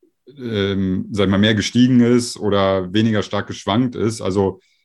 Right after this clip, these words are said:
ähm, das kann man so pauschal nicht ganz sagen, aber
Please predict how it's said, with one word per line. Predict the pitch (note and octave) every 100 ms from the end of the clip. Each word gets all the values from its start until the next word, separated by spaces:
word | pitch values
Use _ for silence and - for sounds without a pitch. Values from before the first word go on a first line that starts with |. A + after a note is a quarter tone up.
| _ _ -
ähm, | G2 G2 F#2+ F#2+ F2+ - _ _ _ _ _ _ _ _ _ _ _ _ -
das | G#2 - - _ _ _ - - - - -
kann | A#2
man | B2+
so | A2
pauschal | G#2 G#2 - F#2+ A#2
nicht | A2 A2
ganz | G2+
sagen, | F2+ G2 F#2
aber | F2 F#2 F#2 F#2